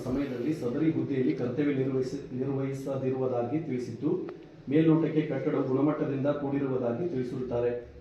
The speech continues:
ನಂತರದಲ್ಲಿ ಸದರಿ ಕಟ್ಟಡವನ್ನು ನಿರ್ಮಿಸಿದ ಗುತ್ತಿಗೆದಾರರಾದ ಕೆ ಬಸವರಾಜ್ ಅವರನ್ನು ವಿಚಾರಿಸಿದಾಗ ಸಮಾಜ ಕಲ್ಯಾಣ ಇಲಾಖೆಯ ನಿರ್ದೇಶನದಂತೆ ನಾವು ಕೆಲಸವನ್ನು ನಿರ್ವಹಿಸಿದ್ದು,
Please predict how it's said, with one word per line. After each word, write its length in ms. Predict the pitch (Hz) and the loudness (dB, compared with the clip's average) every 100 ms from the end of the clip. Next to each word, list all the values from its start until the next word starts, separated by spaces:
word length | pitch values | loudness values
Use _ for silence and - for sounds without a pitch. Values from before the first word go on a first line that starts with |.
| - - 117 | -20 -12 -2
ನಂತರದಲ್ಲಿ 600 | 131 180 170 151 147 165 | 2 4 6 6 4 2
ಸದರಿ 320 | - - 160 | 0 0 2
ಕಟ್ಟಡವನ್ನು 460 | 151 147 139 135 151 | 2 2 0 2 4
ನಿರ್ಮಿಸಿದ 460 | 139 139 135 131 | 4 2 0 0
ಗುತ್ತಿಗೆದಾರರಾದ 1040 | 131 127 127 147 147 135 127 117 107 165 170 | -2 -2 0 0 0 0 0 0 -2 -4 -4
ಕೆ 100 | 143 | -4
ಬಸವರಾಜ್ 500 | 123 123 151 139 131 | -4 -4 -2 -2 -2
ಅವರನ್ನು 320 | 123 117 120 | -2 -4 -4
ವಿಚಾರಿಸಿದಾಗ 840 | 120 - - 135 143 120 120 110 110 - - - - - | -8 -8 -8 -2 0 0 -4 -4 -6 -8 -10 -14 -14 -4
ಸಮಾಜ 260 | 143 156 | 0 2
ಕಲ್ಯಾಣ 320 | 156 147 143 135 | 2 2 2 2
ಇಲಾಖೆಯ 400 | 139 139 135 135 | 0 0 -2 -4
ನಿರ್ದೇಶನದಂತೆ 800 | 131 127 135 139 135 127 127 | -2 -2 -2 -2 -2 -2 -2
ನಾವು 180 | 131 127 | 0 0
ಕೆಲಸವನ್ನು 500 | 120 123 131 127 127 | -2 -4 -4 -2 -2
ನಿರ್ವಹಿಸಿದ್ದು, 720 | 120 123 123 120 117 135 160 | -2 -2 -2 -2 -2 2 2